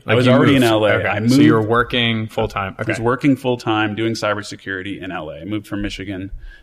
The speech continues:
Speaker 1: to California, knowing in the back of my mind, like, "All right, if it's gonna happen, it's
Speaker 2: Yeah.
Speaker 1: gonna happen in L A, so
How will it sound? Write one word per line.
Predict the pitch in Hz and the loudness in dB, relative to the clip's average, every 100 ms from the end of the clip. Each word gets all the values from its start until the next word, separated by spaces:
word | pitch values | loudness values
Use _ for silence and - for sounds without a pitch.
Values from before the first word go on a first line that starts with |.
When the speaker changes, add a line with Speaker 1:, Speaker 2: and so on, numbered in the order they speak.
| _ | _
Speaker 1:
to | - 101 | -8 -6
California, | 92 92 90 92 101 107 101 101 | -6 -6 -6 -6 -4 -2 -4 -4
knowing | 107 120 120 117 | -2 0 2 0
in | 107 | -2
the | 104 | -2
back | 101 101 | -2 -2
of | |
my | 104 | -4
mind, | 101 101 | -6 -6
like, | 98 95 | -8 -6
"All | 104 | -4
right, | 90 - | -4 -6
if | |
it's | - | -12
gonna | - 95 | -10 -10
happen, | 90 156 156 90 87 127 - - | -6 -4 -4 -4 -8 -10 -12 -16
it's | 107 | -8
Speaker 2:
Yeah. | 98 | -6
Speaker 1:
gonna | 98 | -4
happen | 98 92 101 | -4 -4 -6
in | 98 | -4
L | 98 92 | -6 -6
A, | 85 98 104 _ | -10 -12 -18 _
so | - 95 90 85 85 | -10 -8 -6 -8 -14